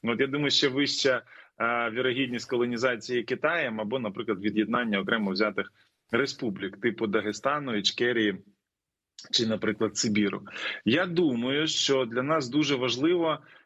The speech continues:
е, розуміти, який з сценаріїв є більш вірогідним і який з сценарієм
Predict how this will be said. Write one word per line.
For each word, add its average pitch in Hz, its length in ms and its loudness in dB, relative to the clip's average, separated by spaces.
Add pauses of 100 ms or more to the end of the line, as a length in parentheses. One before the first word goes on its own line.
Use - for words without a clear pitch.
(840)
е, 170 380 2
розуміти, 175 720 2
який 139 280 0
з - 80 -4
сценаріїв 147 600 2
є 131 220 0
більш 127 320 0
вірогідним 135 560 0
і 131 80 0
який 131 280 2
з - 100 -6
сценарієм 135 680 0